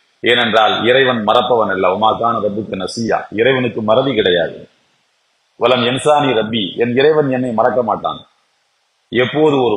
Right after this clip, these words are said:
மனிதன் பொறுப்பேற்றானோ, மனிதன் மறதி உள்ளவன். நீங்கள் கதவை திறக்க மறந்து பேசாம வச்சுட்டா அடுத்த வருஷத்துக்கு தேவைப்படும்ல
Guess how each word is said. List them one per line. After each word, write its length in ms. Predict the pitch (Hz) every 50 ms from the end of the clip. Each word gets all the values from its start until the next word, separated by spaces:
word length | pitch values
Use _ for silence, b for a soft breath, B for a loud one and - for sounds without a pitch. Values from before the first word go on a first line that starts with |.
| 95 98
மனிதன் 480 | 104 120 139 165 196 190 190 180 170 120
பொறுப்பேற்றானோ, 800 | 143 139 135 110 143 131 107 - 120 110 104 101 95 92 90 - _ _ _ _ _
மனிதன் 440 | - 98 113 131 135 123 120 110 107
மறதி 320 | 104 120 139 156 151 151
உள்ளவன். 480 | 143 123 117 110 107 98 95 90 87 - - _ _ _ _
நீங்கள் 400 | - 104 117 131 131 127 123 117 101 92 - - - _
கதவை 300 | - - 113 135 160 175 165 160
திறக்க 260 | 156 151 147 147 139
மறந்து 280 | 131 135 147 147 156
பேசாம 320 | 139 127 139 135 143 151 147
வச்சுட்டா 340 | 139 135 117 - 160 151 131
அடுத்த 200 | 131 165 151 147
வருஷத்துக்கு 440 | 135 120 139 135 131 135 113 117
தேவைப்படும்ல 680 | 120 117 107 98 98 98 95 95 101 117 120 98 85 -